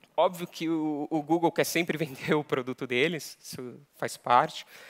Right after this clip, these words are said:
mas também é inegável que é uma ferramenta que globalmente utilizada e tem os, suas justificativas. Então, as pessoas vão, oitenta por cento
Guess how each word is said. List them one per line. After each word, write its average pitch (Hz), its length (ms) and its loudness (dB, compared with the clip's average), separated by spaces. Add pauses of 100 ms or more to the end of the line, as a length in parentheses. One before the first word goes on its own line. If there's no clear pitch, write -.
(180)
mas 180 380 8
também 180 360 4
é 190 120 2
inegável 160 540 6
que - 180 -6
é 147 60 2
uma 151 160 0
ferramenta 139 640 -2 (400)
que 139 440 -6 (960)
globalmente 139 640 6
utilizada 143 680 6
e 143 140 0
tem 156 360 2
os, 151 100 -4
suas 143 340 -2
justificativas. 127 960 -6
Então, 139 200 -2
as 131 120 0
pessoas 135 360 -4
vão, 147 280 2
oitenta 202 300 -2
por - 140 -10
cento 180 480 -2